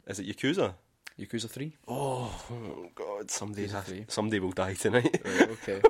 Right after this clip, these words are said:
Speaker 1: <laughs> Combat is a bit good.
Speaker 2: A bit good, but only a bit.
Speaker 1: Oh God.
Speaker 2: Okay, this next game has a score of three.
Speaker 1: Right.
Speaker 2: "I'm sorry, I didn't en-, I didn't enjoy this game one little bit.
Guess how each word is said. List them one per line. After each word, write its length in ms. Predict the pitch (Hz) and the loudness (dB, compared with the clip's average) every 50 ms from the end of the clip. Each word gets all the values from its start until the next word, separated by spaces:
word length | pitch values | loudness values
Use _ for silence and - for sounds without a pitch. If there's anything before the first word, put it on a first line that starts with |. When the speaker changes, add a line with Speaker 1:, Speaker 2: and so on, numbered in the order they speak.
| - - | 8 6
Speaker 1:
<laughs> 180 | 392 - - - | -2 0 2 6
Combat 520 | - 185 185 180 131 127 151 143 131 131 | 8 8 8 6 4 4 4 6 6 4
is 140 | 123 - - - - | 4 2 0 2 2
a 60 | 110 | 4
bit 260 | 110 131 175 170 - - | 8 8 6 6 6 -2
good. 220 | - - - - - - - - | -6 -6 -6 -10 -14 -14 -10 -6
Speaker 2:
A 80 | 101 | -2
bit 180 | 85 110 101 - | 0 0 0 0
good, 140 | 104 101 95 - - - | -2 -4 -4 -6 -4 -2
but 140 | 139 - 120 | 0 2 2
only 180 | 120 117 110 | 2 0 0
a 40 | 101 | -2
bit. 180 | - - - - - | -4 -6 -8 -10 -10
Speaker 1:
Oh 200 | 113 - - - - | -10 -10 -10 -10 -14
God. 80 | - - - - - - | -16 -18 -18 -16 -12 -6
Speaker 2:
Okay, 120 | 123 120 | -6 -6
this 320 | 110 - 131 147 151 - 151 | -2 4 4 4 4 6 2
next 160 | 139 131 - | 2 2 2
game 140 | - 131 127 | 0 0 0
has 180 | 117 127 120 - | 0 -2 -2 -2
a 40 | - | -4
score 180 | - - 113 | -2 -2 -2
of 60 | 110 | -2
three. 380 | - - - 120 120 127 165 - _ _ - | -4 -6 -6 -4 -4 -4 -4 -6 _ _ -8
Speaker 1:
Right. 360 | 101 95 92 90 90 85 - _ _ - - - - - - - - - - - | -4 -2 0 0 0 -2 -4 _ _ -20 -20 -20 -20 -20 -20 -20 -20 -18 -6 0
Speaker 2:
"I'm 180 | - 196 233 220 | 2 4 4 6
sorry, 320 | - - 147 117 107 104 | 6 6 6 6 6 4
I 40 | 104 | 2
didn't 260 | 123 - 170 208 202 | 4 4 2 2 2
en-, 240 | 190 196 180 165 - - _ _ _ - | 0 0 -2 -2 -2 -6 _ _ _ -2
I 60 | 127 | 0
didn't 180 | 127 170 220 208 | 2 4 2 2
enjoy 180 | 190 151 151 151 | 4 4 4 6
this 160 | 147 147 139 | 6 4 2
game 320 | - 131 123 123 120 110 104 | 2 2 2 2 2 0 2
one 220 | 104 113 120 127 120 | 2 2 2 2 0
little 240 | 113 110 - 139 123 | -4 -4 -2 -4 -2
bit. 240 | - 90 82 - | -2 -2 -4 -6